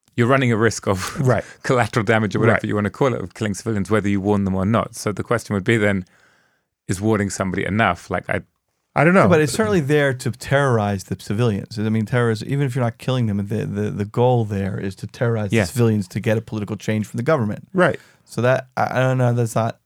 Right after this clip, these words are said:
Speaker 3: terrorism.
Speaker 2: Well, it's a civilian, it's te-, you could say it's maybe terroristic vandalism. In other words, it's targeting a civilian structure, which the King David wasn't, but that's a different
Speaker 3: A-,
Speaker 2: issue.
Speaker 3: and to
Speaker 2: If you
Speaker 3: f-
Speaker 2: target a, when, uh, what's his name in
Speaker 3: No, let's
Speaker 2: Oklahoma?
Speaker 3: tell-, let's go back, let's back
Speaker 2: What's his
Speaker 3: up for a
Speaker 2: name in
Speaker 3: second.
Speaker 2: Oklahoma blew up the federal
Speaker 1: Mc-,
Speaker 2: building
Speaker 1: yeah.
Speaker 2: in
Speaker 1: McVeigh.
Speaker 2: Oklahoma?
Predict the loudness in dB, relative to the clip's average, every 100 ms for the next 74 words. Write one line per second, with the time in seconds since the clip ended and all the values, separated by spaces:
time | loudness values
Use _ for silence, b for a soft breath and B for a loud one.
0 | _ _ _ -2 0 0 -2 -6 0 4
1 | 6 4 -2 0 2 2 2 0 -2 -2
2 | -2 2 0 0 2 2 2 0 -2 -2
3 | 0 0 0 -2 -4 -2 -2 -2 -2 -2
4 | -4 -4 -2 0 0 0 -2 0 2 2
5 | 0 -2 -4 -2 -2 -2 -2 -2 -2 -4
6 | -8 -8 -14 _ _ _ _ _ _ _
7 | _ _ -6 -6 -4 -4 -2 -2 -2 -4
8 | -4 -8 -8 -10 -10 -4 -2 -2 -4 -10
9 | -2 0 2 2 2 4 4 4 6 2
10 | 0 B B B 2 4 4 4 4 4
11 | 2 0 -2 0 0 0 2 4 6 6
12 | 6 6 4 4 4 4 4 4 4 4
13 | 4 4 6 6 4 4 2 2 0 0
14 | 2 2 0 -2 -2 0 -2 -6 -2 0
15 | 2 0 2 2 0 -2 -2 0 -2 -4
16 | -8